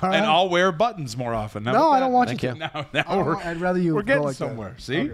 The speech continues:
Speaker 2: And we're working this stuff out on the air. Uh, all right.
Speaker 1: <laughs>
Speaker 2: I wanted to see, bring a moment of levity because before also we started, John made a comment, so I'm gonna ask him about this.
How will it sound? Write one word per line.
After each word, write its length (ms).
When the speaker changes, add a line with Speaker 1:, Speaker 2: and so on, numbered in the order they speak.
Speaker 2:
And 140
we're 100
working 220
this 120
stuff 220
out 160
on 140
the 120
air. 120
Uh, 60
all 200
right. 320
Speaker 1:
<laughs> 40
Speaker 2:
I 120
wanted 280
to 60
see, 180
bring 200
a 40
moment 280
of 60
levity 300
because 280
before 320
also 300
we 100
started, 380
John 240
made 140
a 20
comment, 460
so 100
I'm 60
gonna 120
ask 300
him 100
about 300
this. 260